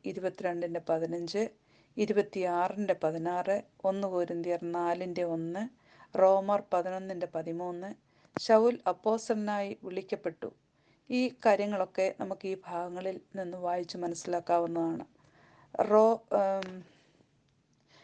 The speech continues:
വേർതിരിച്ചു വിളിക്കപ്പെട്ട അപ്പോസ്തലനാണ് ഈ പൗലോസ് എന്ന് നമുക്ക് കാണുവാനായിട്ട് കഴിയും. റോമർ ഒന്നിൻ്റെ രണ്ട് ഏഴ്,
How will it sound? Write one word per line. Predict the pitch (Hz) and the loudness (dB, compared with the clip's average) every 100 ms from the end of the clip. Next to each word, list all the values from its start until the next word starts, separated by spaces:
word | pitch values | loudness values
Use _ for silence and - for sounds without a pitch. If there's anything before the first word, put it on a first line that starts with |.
| _ - | _ 6
വേർതിരിച്ചു | 233 247 294 254 226 220 220 220 | 8 10 6 4 0 0 -2 -4
വിളിക്കപ്പെട്ട | 190 196 - 214 202 - 190 - - | -4 -4 -2 -2 -4 -4 -4 -4 -2
അപ്പോസ്തലനാണ് | 185 - 226 226 220 196 175 170 170 170 _ _ _ _ _ - | -2 2 0 2 -4 -4 -6 -8 -6 -8 _ _ _ _ _ -10
ഈ | 175 190 | -6 -6
പൗലോസ് | 190 175 175 180 196 - | -2 2 2 2 -2 -2
എന്ന് | 180 175 | -10 -8
നമുക്ക് | 175 170 170 | -8 -8 -8
കാണുവാനായിട്ട് | 170 170 170 175 170 170 175 | -2 -2 0 -2 -4 -4 0
കഴിയും. | 165 165 160 - - - - - | 0 0 -6 -12 -20 -20 -6 4
റോമർ | 190 185 185 185 | 6 6 2 2
ഒന്നിൻ്റെ | 180 180 190 185 202 208 | 0 -2 -6 -4 -4 -2
രണ്ട് | 190 175 175 190 190 | -2 -2 2 2 4
ഏഴ്, | 170 165 180 | 2 2 0